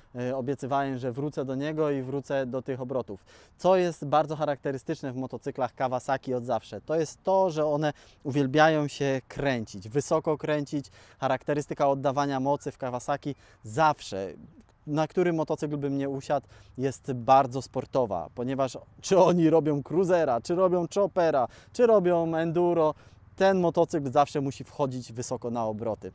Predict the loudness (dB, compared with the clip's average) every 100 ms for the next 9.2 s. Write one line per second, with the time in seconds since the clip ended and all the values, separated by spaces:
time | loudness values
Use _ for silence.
0 | -4 2 2 2 -2 -2 -4 -4 -2 -2
1 | -2 -6 -8 -6 -4 -6 -6 -4 -2 0
2 | 0 0 0 0 0 0 0 -2 -10 -20
3 | -20 -6 -2 0 0 0 2 2 0 -4
4 | -6 -2 0 -2 -6 -8 -8 -8 -6 -2
5 | -2 0 -4 -4 -6 -4 -2 -2 -4 -16
6 | -16 -20 -20 -8 -2 0 0 0 0 0
7 | -2 -4 -4 0 0 0 2 2 2 0
8 | -4 -4 -4 -2 -2 -2 -2 -2 -2 -4
9 | -4